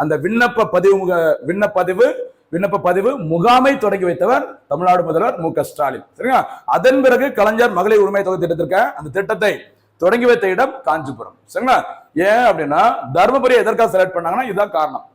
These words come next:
எது? மகளிருக்கான முக்கியமான திட்டம் அந்த மகளிர் சுய உதவிக்குழு திட்டம். அந்த திட்டம் கலைஞர் அவர்களால் தர்மபுரி தொடங்கப்பட்டது. அதே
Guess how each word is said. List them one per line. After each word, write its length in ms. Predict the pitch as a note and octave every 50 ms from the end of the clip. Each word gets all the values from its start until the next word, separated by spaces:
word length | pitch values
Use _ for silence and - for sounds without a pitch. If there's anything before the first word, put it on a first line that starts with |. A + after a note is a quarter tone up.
| - D3+
எது? 140 | F3 G3 G3+ G#3 G#3 G3+ G#3 - - - _ - C#3 D#3+
மகளிருக்கான 520 | F3+ F3+ A3 A3+ A3+ G#3+ G3 G#3+ G3 F#3+ F3+
முக்கியமான 300 | E3+ C3+ G3+ G3 G3 G3 F#3 D#3
திட்டம் 300 | F3 D3+ - B3 C#4 D4+ - - - _ _ -
அந்த 120 | D#3 E3 F3 G3 A#3+ - - - _ _ _ - -
மகளிர் 340 | D#3 E3 G3 G3+ G3 - -
சுய 220 | - G3 G#3+ A3 G3+ F#3+
உதவிக்குழு 380 | F#3 F#3+ F3 E3 - E3+ E3 C3+
திட்டம். 300 | D#3 - - - B2+ - - - B2+
அந்த 180 | D3 F#3 G#3 A3 E3+
திட்டம் 300 | - A#3 D#3+ A#3 C4+ D4 - - - _ _ _ -
கலைஞர் 380 | D#3 F#3+ A#3 B3+ C4 C4+ C4+ B3
அவர்களால் 400 | G3 - G3+ F#3+ F#3 G3 F#3+ D#3 C#3+
தர்மபுரி 300 | D#3+ F3 G3+ G#3 G#3 G3+ E3+
தொடங்கப்பட்டது. 500 | E3+ E3 E3+ F3 E3 D#3+ D3 D#3 D#3+ G3+ B3 D4 - - - - _ - C3
அதே 180 | D#3+ F3+ B3+